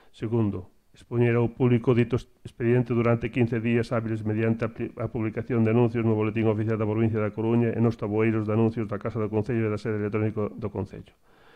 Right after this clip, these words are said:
Terceiro, aprobar con carácter definitivo o expediente de, de,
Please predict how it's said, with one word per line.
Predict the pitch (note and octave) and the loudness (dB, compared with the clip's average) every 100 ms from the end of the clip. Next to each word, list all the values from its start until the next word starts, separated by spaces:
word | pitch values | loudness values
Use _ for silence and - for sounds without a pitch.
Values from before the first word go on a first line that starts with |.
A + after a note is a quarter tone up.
| - - _ | -20 -20 _
Terceiro, | - G2+ A#2+ A2 | -14 -4 -2 0
aprobar | G2 A2 A2+ A2+ | -2 -2 0 0
con | A#2 A2+ | 0 -2
carácter | A#2 A2 A2+ G#2+ | 0 -2 -4 -6
definitivo | G#2 A2 G#2 A#2 A2+ | -4 -4 -2 0 0
o | |
expediente | A2 - A2+ A2+ A2 | -2 -2 0 0 0
de, | G#2+ G#2+ - - - - - - - - | -6 -8 -10 -20 -20 -20 -20 -20 -20 -12
de, | A#2 | -12